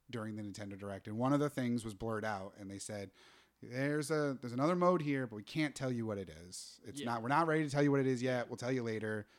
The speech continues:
Speaker 1: probably at a Direct in October or something like that,
Speaker 2: Yeah.
Speaker 1: getting up ready for the game." Um, but of course, the internet being the internet, uh, a bunch of, you know, keen-eyed sleuths, uh, went out there and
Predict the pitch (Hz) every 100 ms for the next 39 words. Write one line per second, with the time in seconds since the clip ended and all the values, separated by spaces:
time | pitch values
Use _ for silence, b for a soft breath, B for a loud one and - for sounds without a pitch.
0 | b - 107 120 117 113 110 104 - 107
1 | 101 104 98 - 98 95 90 90 98 95
2 | 92 95 110 101 98 92 90 - - 92
3 | 90 90 95 110 92 B B B 104 101
4 | 95 113 107 120 - 170 - 139 131 147
5 | 143 123 123 131 151 131 120 123 - 110
6 | 98 95 101 107 110 101 - _ _ -
7 | 104 98 104 - 131 131 151 147 - 214
8 | 139 - - B B B - 113 117 120
9 | 117 - 117 113 107